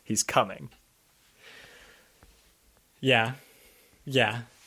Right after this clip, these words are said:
Speaker 2: And there's, 'cause if, to your point of everyone not knowing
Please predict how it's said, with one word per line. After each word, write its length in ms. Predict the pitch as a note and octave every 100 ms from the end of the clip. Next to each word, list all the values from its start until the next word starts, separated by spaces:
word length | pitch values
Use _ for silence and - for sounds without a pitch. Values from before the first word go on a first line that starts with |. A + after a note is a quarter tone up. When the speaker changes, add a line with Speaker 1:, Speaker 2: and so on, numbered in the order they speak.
| - - _
Speaker 2:
And 160 | D3+ D#3
there's, 280 | D#3+ D3+ - _ _ _ _ _ _ _ _ - - -
'cause 200 | F3 D#3 G#3 - G3 - _
if, 180 | G#3+ E3+ - - - E3 D#3+ _ _ - F#3 _
to 100 | -
your 160 | G#3+ A#3+
point 400 | - F#3 E3+ E3
of 240 | D3 A#2 - - - -
everyone 560 | D3 D3 C#3 C3 B2
not 300 | B2 C3+ C3
knowing 560 | A#2 A#2+ A2+ A2 A2